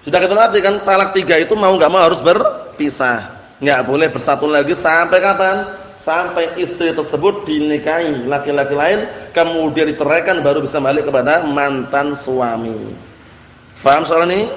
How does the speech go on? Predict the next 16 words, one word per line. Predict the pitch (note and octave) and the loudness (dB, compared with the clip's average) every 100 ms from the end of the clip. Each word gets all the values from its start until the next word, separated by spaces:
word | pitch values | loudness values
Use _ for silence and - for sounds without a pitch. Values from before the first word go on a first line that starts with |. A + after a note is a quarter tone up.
| - - - | -12 -20 -10
Alhamdulillah. | C3+ C#3 C#3+ F3 - - - | -4 0 2 2 0 -8 -8
Ayo, | A#2 B2 B2+ C3 | -2 0 0 -2
na'am, | A#2+ B2 B2 | -4 -4 -4
barakallahu | A2+ A#2 A2 - | -4 -4 -6 -6
fikum. | A#2+ A2 G#2+ G#2+ | -8 -6 -8 -8
Itu | G#2+ | -6
masalah | D3 C#3 C#3+ | -4 -2 -2
perceraian. | B2 C#3+ C3+ G#3+ - - - - - - - - - - - - | -2 0 0 -2 -10 -16 -20 -20 -20 -20 -20 -20 -20 -20 -20 -4
Wa | C#3 D#3+ | 2 6
yadda'i | C4+ F#3 A3 A3+ | 6 4 2 2
anna | G#3+ A#3 G3+ | 0 2 2
al-'aqda | G#3+ F3+ G3 G#3 | 0 2 2 6
alladhi | G3+ F#3+ F#3 | 4 4 2
waqa'a | G#3 G3+ F#3 | 0 0 -2
bihi, | F#3 F3+ F3 E3 | -2 -2 -4 -4
bihi | D#3+ | -2